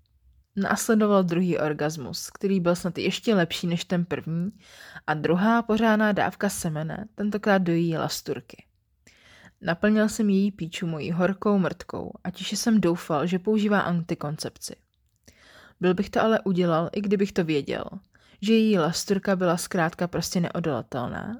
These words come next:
a nedalo se odolat pokušení ji naplnit. Celá vzrušená si sedla na zem na moje oblečení. Roztáhla nohy a čekala na můj jazyk. Jemně jsem jí políbil na její vyholenou kundičku a úplně jsem cítil,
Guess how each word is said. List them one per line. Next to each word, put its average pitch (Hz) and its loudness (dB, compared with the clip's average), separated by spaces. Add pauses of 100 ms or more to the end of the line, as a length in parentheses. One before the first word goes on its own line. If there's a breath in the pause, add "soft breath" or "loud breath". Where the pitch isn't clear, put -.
a 233 -4
nedalo 233 2
se - -2
odolat 175 2
pokušení 160 -6
ji 147 -6
naplnit. - -12 (1040 soft breath)
Celá 202 4
vzrušená 180 0
si 196 -6
sedla 190 -4
na 139 -2
zem 160 -4
na 92 -4
moje 175 0
oblečení. 151 -6 (640 loud breath)
Roztáhla 175 2
nohy 165 -2
a 214 -8
čekala 214 0
na 196 4
můj 170 2
jazyk. 151 -4 (680)
Jemně 196 2
jsem 196 2
jí 185 4
políbil 165 -2
na 170 -2
její 160 -2
vyholenou 185 2
kundičku 160 -6
a - -12
úplně 208 -2
jsem 196 2
cítil, 156 -4